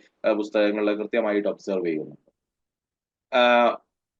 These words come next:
അദ്ദേഹം spectacular events without a comment, അതായത് പ്രധാനപ്പെട്ട കാര്യങ്ങളൊന്നും അദ്ദേഹം ആ, without അദ്ദേഹത്തിന്റെ കമന്റ് കൂടാതെ തന്നെ അത് കൃത്യമായിട്ട് സ-, സാധാരണക്കാരിലേക്ക് എത്തിക്കാനായിട്ട് ശ്രമിക്കുന്നുണ്ട്. ഹ്യൂമൻ ഏജൻസിയെ കുറിച്ച് പറയാനുള്ള, ആ, പ-, പറയാൻ അദ്ദേഹം,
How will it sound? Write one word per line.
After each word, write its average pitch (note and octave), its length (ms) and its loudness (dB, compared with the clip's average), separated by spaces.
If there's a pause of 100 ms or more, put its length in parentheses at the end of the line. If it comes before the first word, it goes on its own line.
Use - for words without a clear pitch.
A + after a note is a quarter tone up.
(240)
അദ്ദേഹം C#3+ 420 4
spectacular C3+ 640 0
events C3 380 -2
without A#2+ 300 4
a A#2+ 140 0
comment, G#2 360 -2
അതായത് C#3+ 400 2
പ്രധാനപ്പെട്ട F3+ 720 2
കാര്യങ്ങളൊന്നും C3 760 -2
അദ്ദേഹം A#2 560 -2 (240)
ആ, A#2+ 180 6
without D#3+ 480 4
അദ്ദേഹത്തിന്റെ F#3 500 2
കമന്റ് C#3+ 340 -2
കൂടാതെ A#2+ 380 2
തന്നെ A#2+ 120 0
അത് - 100 -4
കൃത്യമായിട്ട് B2 720 -2
സ-, A2+ 220 -4
സാധാരണക്കാരിലേക്ക് A#2 640 2
എത്തിക്കാനായിട്ട് G2+ 480 -4
ശ്രമിക്കുന്നുണ്ട്. D#2 580 -14 (1000)
ഹ്യൂമൻ E3 160 8
ഏജൻസിയെ D3+ 460 4
കുറിച്ച് C3 260 -2
പറയാനുള്ള, A2+ 500 4
ആ, G#2+ 240 0
പ-, G#2 260 -4
പറയാൻ A2+ 260 4
അദ്ദേഹം, G#2 440 -6